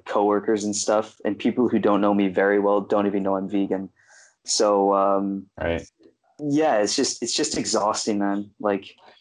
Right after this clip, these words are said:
Speaker 2: Yeah,
Speaker 1: whenever,
Speaker 2: just
Speaker 1: when-, whenever it comes up, uh, it usually is, like, a negative response. People
Speaker 2: Yeah.
Speaker 1: take it negatively for some reason. Um, I
Speaker 2: <laughs>
Speaker 1: think
Speaker 2: Yeah.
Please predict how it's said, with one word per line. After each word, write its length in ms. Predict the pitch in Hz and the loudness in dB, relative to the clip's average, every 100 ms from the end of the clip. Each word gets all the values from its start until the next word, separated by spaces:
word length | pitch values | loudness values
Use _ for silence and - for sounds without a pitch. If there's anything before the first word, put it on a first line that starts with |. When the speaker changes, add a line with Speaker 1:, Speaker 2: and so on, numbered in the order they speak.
| _ - | _ -8
Speaker 2:
Yeah, 360 | 117 98 95 | -6 0 4
Speaker 1:
whenever, 360 | 95 131 131 135 | 4 4 2 2
Speaker 2:
just 80 | 127 _ _ | 0 _ _
Speaker 1:
when-, 180 | - 135 - | -14 -12 -2
whenever 380 | 127 120 120 | 0 2 2
it 80 | 117 | 0
comes 280 | - 113 101 | 0 -2 2
up, 280 | 104 117 - _ - | 2 0 -4 _ -2
uh, 260 | 107 101 | 0 2
it 80 | 87 110 | 2 2
usually 340 | 113 110 113 | 0 2 2
is, 120 | 101 | 2
like, 120 | 101 | 2
a 40 | 107 | 0
negative 440 | 98 95 98 95 | 0 0 0 0
response. 720 | 101 - 98 98 107 - - - | -2 -2 -2 -2 -2 -8 -10 -6
People 560 | 117 104 104 98 98 98 | -4 0 0 2 2 2
Speaker 2:
Yeah. 220 | 90 87 _ _ _ _ _ - | 0 0 _ _ _ _ _ -8
Speaker 1:
take 260 | 131 131 | -4 0
it 60 | 127 | 2
negatively 480 | 110 104 104 101 101 | 2 2 0 0 -2
for 140 | 107 | -2
some 220 | 101 104 | -2 -2
reason. 380 | 104 104 117 120 - _ | -2 -4 -4 -8 -12 _
Um, 540 | 107 101 101 101 101 - - - - | 0 2 0 -2 -6 -12 -18 -16 -2
I 120 | 123 | 0
Speaker 2:
<laughs> 100 | 117 | 4
Speaker 1:
think 160 | 113 107 | 2 2
Speaker 2:
Yeah. 220 | 110 - | -2 -6